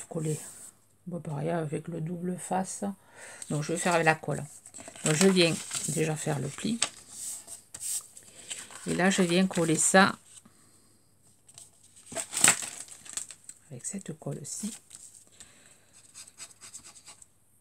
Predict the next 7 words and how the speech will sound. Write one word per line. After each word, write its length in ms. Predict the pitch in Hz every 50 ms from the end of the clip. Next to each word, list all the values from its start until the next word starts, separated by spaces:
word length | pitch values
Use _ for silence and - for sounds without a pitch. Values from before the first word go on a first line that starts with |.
| _ _ _ _ _ - _ _ _ _ _ _ _ _ _ _ _ _ _ _ _ _ _ _ _ _ _ _ _ - _ _ - - -
Voilà, 160 | 156 165 147 - - - -
j'ai 220 | - - 175 175
mis 100 | 175 165
la 160 | 160 156 156
colle 420 | 156 - - - 156 151 143 - - - -
hors 240 | 175 165 - - -
caméra 600 | - 160 147 147 139 131 123 151 165 185 220